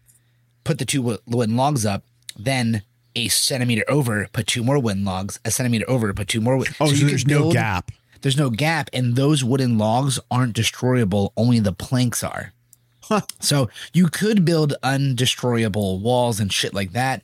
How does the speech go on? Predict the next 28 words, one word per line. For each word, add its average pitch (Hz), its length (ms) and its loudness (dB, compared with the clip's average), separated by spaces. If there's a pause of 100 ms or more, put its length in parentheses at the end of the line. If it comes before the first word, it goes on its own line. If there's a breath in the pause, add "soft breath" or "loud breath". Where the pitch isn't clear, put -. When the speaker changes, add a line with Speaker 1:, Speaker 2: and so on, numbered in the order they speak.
Speaker 2:
Yeah. 117 220 4
Speaker 1:
But, 107 60 2 (180)
like, 113 80 -4 (420 loud breath)
in 151 80 2
our 170 160 2
server, 135 380 0
that's 113 280 -2
against 110 320 -6
the 123 80 -2
rules. 135 300 2
It's 104 140 -4
like, 107 100 -4
Speaker 2:
Sure, 120 260 0
Speaker 1:
it 104 80 2
has 117 200 -2
to - 100 -2
be - 80 2
Speaker 2:
sure. 95 80 2
Speaker 1:
raidable. 98 280 -2
So, 160 120 0
like, 143 120 -4
our 202 200 2
base 117 440 0 (280 soft breath)
just 147 160 2
has 127 160 -2
a 120 40 -2
lot 117 340 0
of 98 240 -8